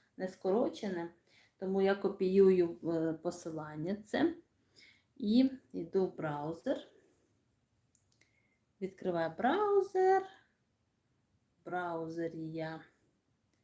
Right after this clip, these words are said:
вставити і перейти.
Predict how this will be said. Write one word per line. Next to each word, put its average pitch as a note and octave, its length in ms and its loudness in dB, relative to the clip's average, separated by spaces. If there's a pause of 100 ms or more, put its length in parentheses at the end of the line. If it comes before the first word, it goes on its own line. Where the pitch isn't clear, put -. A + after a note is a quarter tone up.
(680)
вставити E3 800 -8
і D#3+ 40 -8
перейти. D#3+ 920 -4